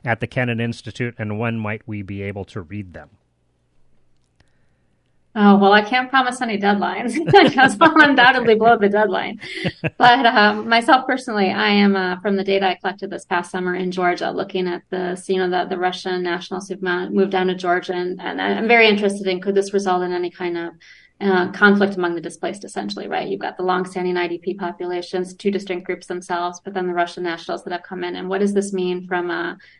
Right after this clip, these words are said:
Speaker 2: a displacement perspective when you've got multi-layers? 'Cause we tend to, again, throw out the word a refugee, I D P migrant, but there are layers within that.
Speaker 1: Sure.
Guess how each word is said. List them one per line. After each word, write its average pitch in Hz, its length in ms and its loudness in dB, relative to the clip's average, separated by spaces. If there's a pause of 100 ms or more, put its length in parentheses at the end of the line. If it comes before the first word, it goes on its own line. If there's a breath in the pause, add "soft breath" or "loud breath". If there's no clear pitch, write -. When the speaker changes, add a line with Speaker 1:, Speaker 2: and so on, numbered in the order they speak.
Speaker 2:
a 208 60 -4
displacement 196 540 -4
perspective 185 440 -6
when 185 140 -6
you've 180 120 -6
got 175 180 -4
multi-layers? 175 680 -4
'Cause 202 140 -6
we 196 100 6
tend 202 260 4
to, 190 60 4
again, 190 280 2
throw 185 180 -2
out 180 140 2
the 185 80 -6
word 175 180 -4
a 160 60 -10
refugee, 180 440 -6
I 180 140 0
D 180 120 -4
P 185 120 -6
migrant, 175 460 -4
but - 160 -8
there 196 120 2
are 381 60 2
layers 175 540 -4
within 180 300 -12
that. 175 240 -12 (180)
Speaker 1:
Sure. 85 340 -16